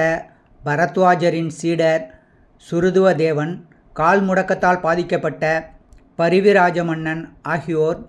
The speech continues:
இங்கு வழிபட்டு பலன் பெற்றுள்ளனர். வாய் பேசாத கூர்ஜர தேசத்து இளவரசன் தேவதாசன் இங்கு வந்து பெருமாளை வணங்கி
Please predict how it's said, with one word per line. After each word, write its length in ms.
இங்கு 300
வழிபட்டு 480
பலன் 320
பெற்றுள்ளனர். 540
வாய் 320
பேசாத 500
கூர்ஜர 480
தேசத்து 520
இளவரசன் 560
தேவதாசன் 680
இங்கு 300
வந்து 240
பெருமாளை 440
வணங்கி 400